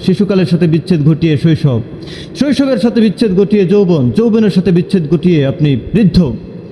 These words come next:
আপনার কালো দাড়িগুলোর সাথে বিচ্ছেদ ঘটিয়ে এখন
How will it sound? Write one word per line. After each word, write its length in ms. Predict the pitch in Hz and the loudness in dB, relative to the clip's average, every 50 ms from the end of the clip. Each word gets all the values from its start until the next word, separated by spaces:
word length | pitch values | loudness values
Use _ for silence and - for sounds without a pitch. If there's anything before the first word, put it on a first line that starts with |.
| - - - | -18 -14 -10
আপনার 340 | - 220 226 - 208 226 208 175 - - - - - - - - | -8 -8 -4 -2 -2 0 0 -2 -4 -8 -14 -18 -18 -18 -10 -6
কালো 240 | 226 254 285 285 247 | -4 -2 0 0 0
দাড়িগুলোর 460 | 196 233 233 262 247 247 240 240 220 | 0 0 0 0 0 2 2 2 2
সাথে 220 | - 220 190 220 | 2 0 0 2
বিচ্ছেদ 380 | 196 202 185 - - 208 180 165 | 0 0 0 0 -2 -2 0 0
ঘটিয়ে 300 | 190 180 - 190 190 180 | -2 0 0 0 2 2
এখন 260 | 170 - 180 175 156 | 0 0 0 0 0